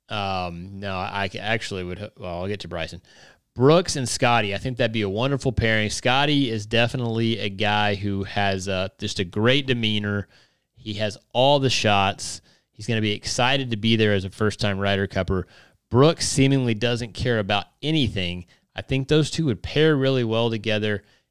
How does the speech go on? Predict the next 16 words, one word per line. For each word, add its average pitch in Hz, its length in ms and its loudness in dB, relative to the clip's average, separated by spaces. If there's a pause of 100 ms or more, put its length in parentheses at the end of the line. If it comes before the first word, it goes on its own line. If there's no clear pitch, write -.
(120)
And, 101 300 -4
uh, 95 340 -2
you 123 100 -10
know, 107 80 -6
Brooks 135 400 2
loves 117 460 0
some 120 300 -8
kind 113 300 -6
of 98 160 -12
role. 110 280 -4
He 117 100 -8
likes 131 240 -6
to 117 100 -12
be 110 100 -12
looked 110 340 -12
at, 110 340 -4